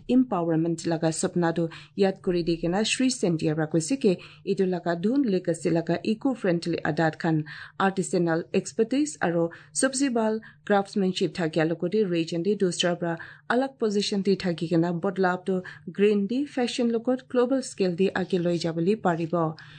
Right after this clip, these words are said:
মিটিং সময় দি ইউনা মিনিষ্টাৰ বা ছেক্টৰ কাৰণে ট্ৰান্সফৰ্মেটিভ প্লান দিকটাটো বি ইনফ্ৰাষ্ট্ৰাকচাৰ আপগ্ৰেডছ, ডিজিটেল আৰু ডিজাইন মিলাই দিয়া আৰু স্কিল উন্নতি বা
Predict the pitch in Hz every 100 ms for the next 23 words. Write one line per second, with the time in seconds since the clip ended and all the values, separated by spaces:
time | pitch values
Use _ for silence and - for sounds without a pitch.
0 | - 175 170 170 165 170 165 165 226 -
1 | 202 180 175 170 165 175 170 165 156 -
2 | - - 185 - 175 165 170 190 269 240
3 | 214 - 220 220 226 220 - 185 175 170
4 | - 170 170 185 233 - - 214 220 240
5 | - 226 226 240 - 160 - 190 247 -
6 | 190 208 - 190 190 220 - 180 165 175
7 | 175 170 165 165 165 160 170 254 - -
8 | - 185 185 - 269 294 208 175 165 170
9 | 170